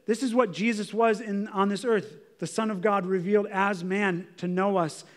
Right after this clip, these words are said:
and know us in weakness." But he says, "This is what I'm gonna do supernaturally, amazingly. I'm gonna impart my mind to believers because the Spirit is in you. You're gonna think about the things like I thought about in pleasing the Father in his will."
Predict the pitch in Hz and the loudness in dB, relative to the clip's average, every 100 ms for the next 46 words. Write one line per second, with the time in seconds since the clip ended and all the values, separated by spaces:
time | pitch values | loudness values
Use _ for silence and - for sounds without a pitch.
0 | - 196 196 202 190 185 170 208 - 185 | -6 -2 0 0 0 -2 0 0 0 -2
1 | 156 - - - - - 196 190 208 170 | -2 -4 -14 -20 -8 -2 -2 2 0 2
2 | 220 226 240 226 214 190 208 - 294 294 | -2 2 2 2 0 0 0 0 2 2
3 | 277 254 240 - 247 240 208 220 208 214 | 2 4 2 0 0 2 2 0 -2 -2
4 | 190 180 175 - 226 214 185 175 180 190 | 0 -2 -2 0 0 0 -2 0 0 2
5 | 185 165 - - _ _ _ - 170 170 | 0 -2 -8 -20 _ _ _ -6 -2 0
6 | 180 165 - 160 160 147 - 175 170 160 | 0 -2 -6 -10 -10 -10 -8 -4 -2 -2
7 | 156 156 160 156 143 139 - _ _ _ | -6 -6 -4 -4 -6 -8 -16 _ _ _
8 | _ - 185 170 175 - 208 190 190 165 | _ -4 -2 -2 -4 -2 -2 -2 -2 -2
9 | 165 170 175 170 151 160 151 165 170 151 | -4 -4 -4 -4 -4 -6 -6 -4 -2 -4
10 | - - - 180 180 165 156 175 139 - | -8 -20 -6 -2 0 0 -2 -4 -8 -6
11 | 185 165 165 143 170 165 156 135 - - | -4 -2 -4 -4 -4 -2 -4 -6 -14 -20
12 | _ _ - 160 147 156 170 156 | _ _ -6 -4 -4 -2 -2 -2